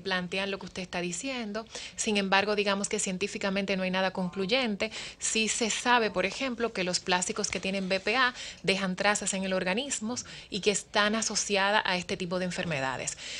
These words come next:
Sin embargo, el ministerio ha hecho, digamos que un esfuerzo en trabajar la calidad del producto, porque aquí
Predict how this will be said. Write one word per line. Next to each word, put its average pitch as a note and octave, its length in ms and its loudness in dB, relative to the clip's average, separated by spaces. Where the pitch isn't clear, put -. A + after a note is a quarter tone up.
Sin B3 220 2
embargo, B3+ 280 4
el B3 60 2
ministerio A#3 560 2
ha A3+ 120 6
hecho, A3+ 380 4
digamos G#3 380 2
que G#3+ 80 -4
un G#3 80 0
esfuerzo A3+ 680 0
en G3 160 0
trabajar F#3+ 400 2
la G#3 100 2
calidad F3 360 0
del F3+ 120 -2
producto, D#3 560 -4
porque G#3+ 200 -2
aquí G#3 340 -4